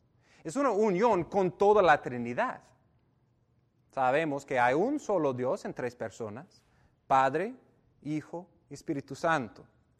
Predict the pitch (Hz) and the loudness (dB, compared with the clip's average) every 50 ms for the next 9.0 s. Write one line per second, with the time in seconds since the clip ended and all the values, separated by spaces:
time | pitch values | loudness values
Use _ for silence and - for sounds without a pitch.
0 | _ _ _ _ _ _ _ _ _ _ _ _ - - 139 147 160 165 185 196 | _ _ _ _ _ _ _ _ _ _ _ _ -10 -6 -2 2 4 4 4 2
1 | - 254 247 254 - 190 151 139 - - 175 180 233 254 247 - - 143 131 160 | 0 -2 0 2 4 4 4 4 2 -4 -4 -4 -4 -6 -12 -16 -10 -2 0 0
2 | 160 151 - - 202 202 - 233 226 233 208 156 156 143 139 131 - - 139 160 | 0 0 -2 -8 -10 -8 -4 0 2 2 4 4 2 2 2 -2 -4 -4 -4 -4
3 | 185 165 185 170 - - 190 175 147 131 143 139 - - 160 156 175 170 _ - | -4 -6 -6 -8 -6 -6 -8 -6 -4 -2 -2 -2 -4 -4 -6 -6 -6 -6 _ -20
4 | - _ _ _ _ - 156 170 175 196 247 285 285 - 302 294 269 196 160 143 | -20 _ _ _ _ -4 -2 0 0 2 0 0 -2 -2 -4 -4 -4 -2 -4 -4
5 | 127 123 120 120 120 135 175 180 175 _ _ _ _ - 196 240 285 311 277 - | -2 -2 0 0 0 -2 -4 -8 -14 _ _ _ _ 0 2 2 2 2 -2 -2
6 | - 220 160 147 151 160 - - - - 175 156 151 139 131 131 170 202 226 247 | 0 0 2 2 2 0 -2 -8 -8 -4 -2 -2 -2 -2 -2 4 6 8 10 10
7 | 262 277 294 302 254 - - - - - - _ - 240 254 220 165 156 151 165 | 10 8 8 6 4 2 -2 -6 -6 -10 -10 _ 4 6 8 10 10 10 8 8
8 | 190 - 185 190 190 190 202 214 208 208 - 220 220 240 254 220 170 143 120 104 | 6 4 2 0 2 2 2 2 0 2 4 6 6 6 6 4 2 0 -4 -4